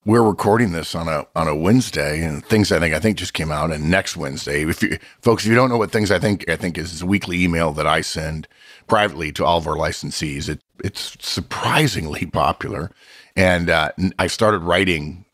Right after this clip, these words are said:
next week's version of it on the plane back from Detroit last night. And, um,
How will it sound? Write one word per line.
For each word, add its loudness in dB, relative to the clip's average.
next 0
week's -4
version -2
of 2
it -2
on 0
the -6
plane 2
back -2
from -8
Detroit 0
last -6
night. -6
And, 2
um, -4